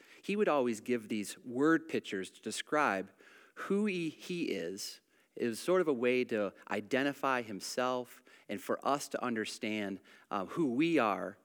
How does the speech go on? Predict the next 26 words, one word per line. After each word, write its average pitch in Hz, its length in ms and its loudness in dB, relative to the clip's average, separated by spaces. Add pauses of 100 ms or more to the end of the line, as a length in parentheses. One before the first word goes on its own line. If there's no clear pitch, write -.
in 110 100 0
relationship 104 880 -2 (160)
with 101 180 -4
him. 92 360 -8 (360)
One 185 160 0
of 196 80 0
the 139 80 2
times 117 380 0
that 90 100 -4
he 110 280 -4 (120)
did 113 220 0
this 98 260 -2
was 104 220 -2
in 98 260 -2
John 131 380 0
chapter 117 340 -6
fifteen, 92 680 -6 (440)
and - 100 -4
Jesus 180 380 0
described 120 580 0
himself. 104 460 -4
It 120 80 -6
says 139 320 0
this, 104 260 -2
he 123 120 -12
says, 123 260 -2